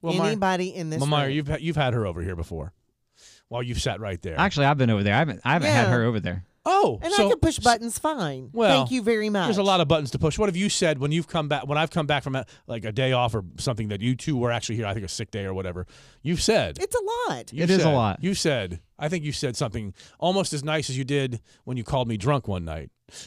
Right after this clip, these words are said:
Speaker 1: "Hey, man, I just wanted you to say, man, I think you're great. I don't care what people think about you, man. I love you, man."
Speaker 2: It
Speaker 1: That
Speaker 2: is a
Speaker 1: day,
Speaker 2: lot.
Speaker 1: that day I came back, you were like, "Man, I don't know how in the world you do this
Speaker 3: Mm-mm.
Speaker 1: show."
Speaker 3: I just started pressing buttons at random after a while. I was just
Speaker 2: It
Speaker 3: like,
Speaker 2: is
Speaker 3: "This
Speaker 2: a
Speaker 3: is
Speaker 2: lot.
Speaker 3: just"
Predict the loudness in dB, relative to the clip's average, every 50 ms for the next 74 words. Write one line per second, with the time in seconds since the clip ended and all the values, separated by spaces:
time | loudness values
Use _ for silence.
0 | _ -14 -8 -6 -4 -2 -2 -2 -2 -2 -4 -6 -6 -4 -4 -4 -6 -8 -10 -12
1 | -10 -8 -6 -4 -4 -4 -4 -6 -8 -10 -12 -14 -14 -14 -12 -14 -14 -16 -20 _
2 | _ _ _ _ _ _ -14 -12 -12 -12 -12 -12 -6 -2 -2 0 0 0 -2 _
3 | _ _ _ _ _ -16 -16 -16 -12 -4 -2 0 0 0 0 -4 -8 -6 -6 -8
4 | -6 -6 -8 -8 -6 -4 -4 -4 -4 -6 -6 -4 -2 0 0 2 0 2 4 8
5 | 8 8 6 4 0 -6 -2 0 2 2 2 4 4 4 2 2 0 _ _ _
6 | _ _ -20 -20 _ _ -16 -16 -16 _ -10 -8 -6 -4 -2 2 2 2 4 4
7 | 4 4 4 2 2 2 0 0 0 2 2 2 2 2 0 0 2 2 2 2
8 | 2 2 0 -2 -2 -2 -2 -6 -6 -4 -2 -2 -2 -2 -2 -4 -6 -6 -4 -6
9 | -6 -6 -8 -8 -8 -6 -4 -2 -2 0 0 -2 -2 -4 -6 -8 -8 -8 -6 -6
10 | -6 -8 -8 -8 -6 -2 2 2 4 4 4 2 0 0 0 0 2 4 4 4
11 | 4 4 2 0 0 0 -2 -2 -2 0 -2 -2 0 0 0 0 0 0 -2 -2
12 | 0 0 0 0 0 0 0 -2 -2 -2 -2 0 0 0 0 0 0 -2 -4 -4
13 | -4 -4 -2 -2 -2 -2 -2 -4 -4 -4 -4 -2 0 0 2 2 2 0 0 -2
14 | -2 -2 -2 -2 -4 -8 -10 -12